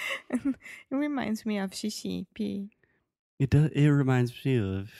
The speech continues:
Speaker 2: alguma coisa que cheira ruim, né?
Speaker 1: <laughs>
Speaker 2: Tipo, pew.
Speaker 1: Ew.
Speaker 2: But that's what we say, pews. Yeah, that's where we sit. What about the person that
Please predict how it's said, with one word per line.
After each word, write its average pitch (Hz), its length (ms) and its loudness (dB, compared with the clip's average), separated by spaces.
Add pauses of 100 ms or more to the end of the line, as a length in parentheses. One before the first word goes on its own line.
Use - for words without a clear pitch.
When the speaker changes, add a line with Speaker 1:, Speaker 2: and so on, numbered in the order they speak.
Speaker 2:
alguma 127 320 -2
coisa 127 320 0
que - 140 -8
cheira 117 500 -2
ruim, 104 440 4
né? 120 420 4
Speaker 1:
<laughs> 302 80 4
Speaker 2:
Tipo, 247 220 -4
pew. 302 680 0 (880)
Speaker 1:
Ew. 285 720 -2
Speaker 2:
But 165 260 -4
that's 98 200 2
what 117 100 4
we 101 80 2
say, 95 260 2
pews. 101 600 0 (160)
Yeah, 104 180 2 (220)
that's 117 220 -2
where 110 80 4
we 101 100 4
sit. - 360 -2 (680)
What 117 160 2
about 120 240 2
the 123 40 -8
person 107 540 2
that 98 400 0